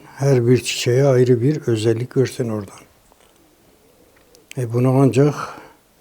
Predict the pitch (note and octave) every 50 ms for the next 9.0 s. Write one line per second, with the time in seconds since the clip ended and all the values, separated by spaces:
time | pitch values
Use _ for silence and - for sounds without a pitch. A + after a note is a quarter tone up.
0 | _ _ _ _ _ _ - B2 B2 A2+ G#2+ A2 B2 B2 A#2 A#2 A#2+ B2 A#2 A2+
1 | A#2 A#2 G#2+ B2+ B2+ A#2+ A#2 A2+ A2+ G#2+ G#2+ B2 A#2 A2+ A2+ A2+ - - A#2+ A2+
2 | G#2+ - - - G#2 G#2 G#2+ A2+ G#2+ - - G#2+ G2 G2 G2 G2 F#2 F#2 G2+ F#2+
3 | F#2 F#2 G2 - - - - _ _ _ _ _ _ _ _ _ _ _ _ _
4 | _ _ _ _ _ _ _ _ _ _ _ _ _ _ _ _ _ _ _ _
5 | _ _ _ _ _ _ _ _ _ _ _ _ _ _ _ _ _ _ _ _
6 | _ _ - C#3 A#2 G#2+ G#2+ G#2 G#2+ B2+ C#3 D3 - - B2+ A#2+ A#2+ A#2 A#2+ A#2
7 | B2 B2+ B2 A2+ A2 A2 G#2+ G2+ F#2 A2 A2 G#2 G#2+ A2 G#2+ G#2 - - A#2+ A2+
8 | G#2+ G2+ F#2+ A#2 A#2 A2+ G#2+ G#2 - - C3+ A#2+ G#2+ A2+ B2+ B2+ A#2 G#2+ A#2